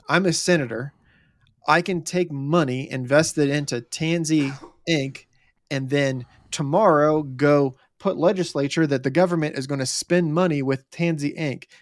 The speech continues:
So my investment with Tansy Inc yesterday just doubled. Inv-, like, it's insider, you,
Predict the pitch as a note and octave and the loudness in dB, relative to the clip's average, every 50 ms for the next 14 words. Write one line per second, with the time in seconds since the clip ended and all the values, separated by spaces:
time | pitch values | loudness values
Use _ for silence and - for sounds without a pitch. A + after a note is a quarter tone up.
0 | _ - - C3+ B2+ C3 D3+ F3 F#3+ F3+ D#3+ C#3+ D3+ E3 G3 G3 - E3 - - | _ -8 -6 -4 -2 0 0 0 0 0 0 0 2 2 2 0 -2 -6 -6 -4
1 | C#3 B2+ - - E3 E3 E3+ D#3+ D3+ D3 - D#3 E3 E3 D#3 - F3+ F#3+ F#3 - | -6 -6 -4 -2 -2 0 0 0 0 -2 -2 -2 -4 -4 -4 -2 0 0 0 -2
2 | - C3+ C3+ B2+ C3 C#3+ - - - _ _ - C3 B2 B2+ C#3+ D3+ D3 - - | -4 -4 -4 -2 -2 -4 -6 -12 -20 _ _ -16 -12 -6 -2 0 0 0 -2 -4
3 | C3 B2+ C3 D#3 D3+ D#3+ E3 E3+ D3+ D3 C3 C#3+ - - C#3+ C#3+ - - _ _ | -10 -6 0 2 2 2 2 2 0 0 -2 -4 -4 -4 -4 -4 -4 -6 _ _
4 | - - _ _ _ _ _ _ _ _ _ _ _ _ _ _ - - - - | -20 -20 _ _ _ _ _ _ _ _ _ _ _ _ _ _ -20 -20 -20 -6
5 | - F3 E3 - - - - - _ _ _ _ _ _ - F#3 A3+ G3+ - A3+ | -4 -4 -4 -2 -4 -6 -6 -10 _ _ _ _ _ _ -2 0 0 0 -2 -2
6 | - A#3 G#3+ F#3+ E3 - _ - E3+ G#3+ | -2 0 0 0 -2 -2 _ -6 -6 -6